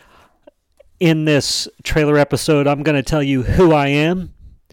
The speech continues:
why I'm doing this podcast, and what is my podcast going to be about, and how will it, uh,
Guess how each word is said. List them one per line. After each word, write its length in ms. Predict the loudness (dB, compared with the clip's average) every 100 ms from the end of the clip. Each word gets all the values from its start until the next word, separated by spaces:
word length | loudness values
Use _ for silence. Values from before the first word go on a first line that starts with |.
| _ _ _ _
why 360 | -16 -2 0 2
I'm 260 | 0 -4 -2
doing 300 | -4 -2 -6
this 140 | -4
podcast, 840 | -4 -4 -6 -6 -8 -8 -12 -14 -20 -20 _ _ _ _ _ _
and 640 | -4 -2 -2 -4 -6 -10 -16 _ _
what 380 | -2 0 0 -10 _ _ _ _
is 240 | -4 -4
my 160 | -6 -6
podcast 880 | -6 -6 -6 -6 -10 -8 -8 -10 -20 _ _
going 240 | -2 -2 -4
to 100 | -6
be 160 | -4
about, 500 | -4 -2 -2 -2 -6
and 240 | -10 -10 -10
how 300 | -10 -6 -6
will 160 | -6
it, 240 | -10 -10 -14
uh, 220 | -14